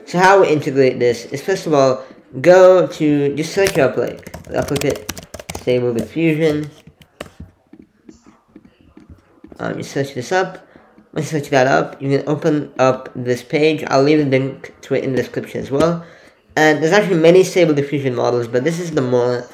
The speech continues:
popular one with about ninety-seven million uses of it. Now, how we actually use this is, first of all, you want to, um, sign in, and you're gonna use GitHub to sign in.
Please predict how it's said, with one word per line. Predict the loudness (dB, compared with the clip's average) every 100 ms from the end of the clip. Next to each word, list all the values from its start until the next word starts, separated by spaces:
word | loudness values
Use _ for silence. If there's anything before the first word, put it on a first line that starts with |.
| -20 -6
popular | 2 2 4 0 0
one | -2 -2
with | 0
about | 4 4 4 -2
ninety-seven | 0 0 0 0 0 2
million | 0 0 -4 -6 -12 -18 _
uses | -2 -2 -2 -8
of | -8
it. | -10 -14 -20 -20 -20 -6
Now, | 2 4 2
how | -2 2 4 4
we | 2 2
actually | 2 0 -4 0
use | 2 2
this | 0 -4 -6 -10 -12
is, | -4 -4 -4 -10 -20 -20 -8
first | -6 -4
of | 0
all, | 2 0 -4 -18 -6
you | -2 2
want | 2 2 0 0
to, | 0 0 -4 -10 _ -6
um, | 0 0 -2 -12 -14
sign | -2 2 2
in, | 0 -2 -8 -16 _ _ _
and | -4 -2 -2 -6 -14 _
you're | -2 0
gonna | 2
use | 0 -2
GitHub | 0 0 0 -6
to | -8
sign | -8 -6
in. | -6 -10